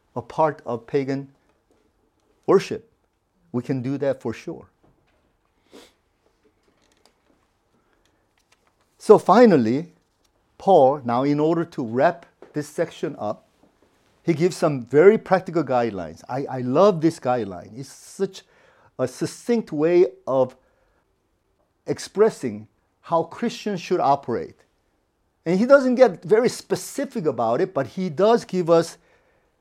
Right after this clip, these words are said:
the general principles. And this is what we need to go with. Let's read, uh, verses thirty-one to verse one of chapter eleven. "So whether you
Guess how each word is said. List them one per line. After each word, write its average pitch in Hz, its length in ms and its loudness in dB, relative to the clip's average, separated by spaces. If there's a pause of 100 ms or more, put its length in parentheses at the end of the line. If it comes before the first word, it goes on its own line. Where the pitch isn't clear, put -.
(160)
the 139 100 -2
general 175 720 2 (1300)
principles. 156 580 -8 (720)
And 139 120 -2
this 196 220 6
is 165 80 -6
what 151 160 4
we 147 140 2
need 135 240 -4
to 135 240 -6 (640)
go 151 100 4
with. 135 240 2
Let's 156 240 0
read, 165 240 -2
uh, 123 320 4
verses 151 680 -2 (520)
thirty-one 160 600 2 (560)
to 147 140 -2
verse 139 360 2
one 127 260 -2
of 123 120 -2
chapter - 280 -8
eleven. 104 480 -6 (1120)
"So 208 200 8
whether 208 240 8
you 190 180 2